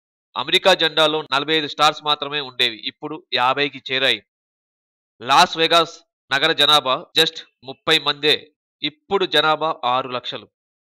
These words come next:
కేవలం ఆరు శాతం మంది అమెరికన్స్ మాత్రమే స్కూల్ ఎడ్యుకేషన్ పూర్తి చేసేవారు. ఇప్పుడు సుమారు తొంభై శాతం స్కూల్ ఎడ్యుకేషన్ పూర్తి చేస్తున్నారు. గంజాయి, హెరాయిన్, మార్ఫిస్ లాంటి డ్రగ్స్ మామూలు మెడికల్ షాపుల్లో అమ్మేవాళ్ళు. పైగా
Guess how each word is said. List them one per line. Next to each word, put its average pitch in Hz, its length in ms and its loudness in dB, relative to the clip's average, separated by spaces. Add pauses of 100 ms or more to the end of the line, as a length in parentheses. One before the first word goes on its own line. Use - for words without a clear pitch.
(240)
కేవలం 202 440 2
ఆరు 160 240 2
శాతం 185 320 0
మంది 185 300 -4
అమెరికన్స్ 165 460 -4
మాత్రమే 151 460 -4
స్కూల్ 165 360 -4
ఎడ్యుకేషన్ 147 560 -2
పూర్తి 139 220 -14
చేసేవారు. 120 580 -10 (140)
ఇప్పుడు 139 320 -8
సుమారు 139 420 -2
తొంభై 135 380 -4
శాతం 135 300 -4
స్కూల్ 147 320 -8
ఎడ్యుకేషన్ 131 440 -4 (120)
పూర్తి 135 300 -14
చేస్తున్నారు. 104 500 -14 (840)
గంజాయి, 160 560 0 (100)
హెరాయిన్, 143 840 0
మార్ఫిస్ 135 580 -4 (260)
లాంటి 127 280 -2
డ్రగ్స్ 139 380 -4 (200)
మామూలు 170 460 0
మెడికల్ 151 340 -4
షాపుల్లో 147 480 -2
అమ్మేవాళ్ళు. 117 560 -6 (100)
పైగా 139 340 0